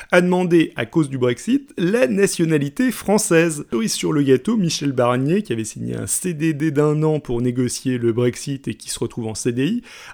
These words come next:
a le coronavirus. On lui souhaite un excellent rétablissement. Enfin, la dernière actu, c'est l'Arabie Saoudite et la chute du prix du pétrole.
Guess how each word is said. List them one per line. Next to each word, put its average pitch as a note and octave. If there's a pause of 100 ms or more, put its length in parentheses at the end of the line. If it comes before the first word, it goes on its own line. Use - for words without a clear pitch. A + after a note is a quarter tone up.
a A3+
le G3+
coronavirus. G#3
On C3+
lui B2+
souhaite -
un A3 (180)
excellent F3
rétablissement. C#3+ (960)
Enfin, A3+
la G#3
dernière G3+
actu, F#3
c'est -
l'Arabie D#3
Saoudite F3+
et F3
la D#3
chute A#3
du F#3
prix A3
du G3
pétrole. D#3